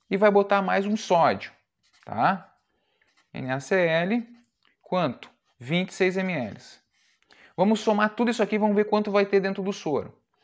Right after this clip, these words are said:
Então, seis, vai ter um dez aqui, vai lá, trezentos e seis M L dentro desse soro,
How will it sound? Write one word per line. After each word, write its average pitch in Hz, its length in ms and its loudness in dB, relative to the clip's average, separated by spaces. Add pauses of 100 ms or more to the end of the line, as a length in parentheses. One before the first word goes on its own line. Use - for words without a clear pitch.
(440)
Então, 147 220 -8
seis, 202 640 0 (400)
vai 127 160 -2
ter 131 100 -10
um 156 160 -4
dez 147 320 2
aqui, 190 300 -2
vai 180 160 2
lá, 170 420 -2 (380)
trezentos 240 640 2
e 226 80 -2
seis 214 300 0
M 208 200 0
L 185 240 -2
dentro 170 260 -6
desse 160 240 -8
soro, 107 340 -8